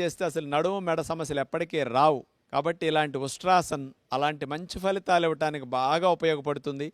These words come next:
ఆసన స్థితిలో కదలకుండా అట్లా ఉన్న తర్వాత మెల్లగా ఉండలేనప్పుడు ఆసన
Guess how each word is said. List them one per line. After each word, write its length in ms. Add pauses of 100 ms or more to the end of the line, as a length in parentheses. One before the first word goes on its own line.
(280)
ఆసన 360
స్థితిలో 320 (120)
కదలకుండా 600
అట్లా 160 (120)
ఉన్న 100 (100)
తర్వాత 420 (540)
మెల్లగా 460 (120)
ఉండలేనప్పుడు 680 (460)
ఆసన 240